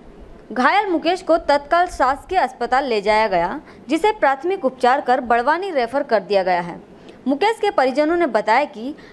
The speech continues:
हमला करने वालों में दिव्या का पिता भारत, भाई श्रवण, लखन विशाल व चचेरा भाई अनवर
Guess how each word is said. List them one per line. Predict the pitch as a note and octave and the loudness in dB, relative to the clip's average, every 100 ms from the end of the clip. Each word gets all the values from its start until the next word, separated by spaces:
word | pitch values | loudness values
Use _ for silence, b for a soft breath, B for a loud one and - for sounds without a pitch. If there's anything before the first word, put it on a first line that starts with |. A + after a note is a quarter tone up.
| B | B
हमला | C4+ E4 G4 | 2 2 2
करने | D#4 C#4 D4+ | 0 0 2
वालों | B3 A3 C#4 | 2 0 0
में | C4+ C#4 | -2 -2
दिव्या | G#3+ A#3 D#4+ | -4 0 2
का | F4 E4 | 2 0
पिता | D#4+ A3+ A#3 A#3 | -2 -2 0 0
भारत, | G#3+ G3 G3 A#3+ - B B B G3 | 0 -2 -2 -4 -10 B B B -2
भाई | B3 D#4+ F4+ | 2 2 -2
श्रवण, | C#4+ A3+ G#3 A3+ D#4+ B B - | 0 0 0 -4 -6 B B 0
लखन | B3+ D4+ G4 G#4 | 2 2 2 2
विशाल | C#4+ B3 A3+ A3+ D#4+ B B | 0 2 2 0 -4 B B
व | C#4 | 0
चचेरा | D4+ D4 D#4 F4+ F4 | 2 0 2 2 2
भाई | C#4 C#4+ E4+ | 0 0 0
अनवर | - A3 G#3 A3+ D#4+ | -2 0 2 2 0